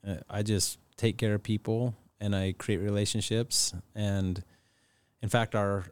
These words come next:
our vision statement is "Where friends and smiles are created."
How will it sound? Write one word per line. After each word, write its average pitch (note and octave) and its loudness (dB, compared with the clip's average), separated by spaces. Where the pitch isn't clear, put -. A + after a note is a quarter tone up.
our G2+ 6
vision A2+ 4
statement F#2+ 2
is F#2 2
"Where G#2 2
friends G#2+ 4
and F#2+ 4
smiles G2+ 0
are F#2+ 0
created." F#2 -2